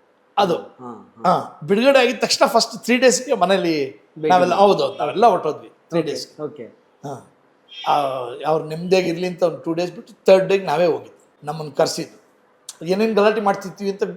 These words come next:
Speaker 1: ಗೊತ್ತಾಗಿ, ಅವ್ರಿಗೆಲ್ಲರಿಗೂ ಗೊತ್ತಲ್ಲ ಯಾರ್ಯಾರು ಏನೇನ್ ಮಾಡ್ತಿದ್ರು ಅಂತ, ಎಲ್ಲ ವಿಷಯಗಳು ಗೊತ್ತಿತ್ತಲ್ಲ.
Speaker 2: ಓಕೆ.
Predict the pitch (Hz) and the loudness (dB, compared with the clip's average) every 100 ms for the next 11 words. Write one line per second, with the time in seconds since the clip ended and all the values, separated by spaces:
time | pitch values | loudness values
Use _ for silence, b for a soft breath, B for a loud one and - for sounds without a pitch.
0 | - 175 202 233 185 - b b b - | -8 -4 0 0 -2 -8 b b b -6
1 | 165 165 190 240 233 208 202 180 143 - | -2 0 4 4 4 0 0 -2 -2 -8
2 | _ 160 160 170 160 165 165 156 151 - | _ 0 2 2 0 -2 -6 -6 -8 -10
3 | 139 139 131 123 147 156 160 135 165 147 | -14 -12 -12 -12 -4 0 0 0 -4 -4
4 | 135 127 127 - - _ - 147 - 117 | -6 -14 -18 -20 -20 _ -16 -16 -14 -18
5 | - _ | -20 _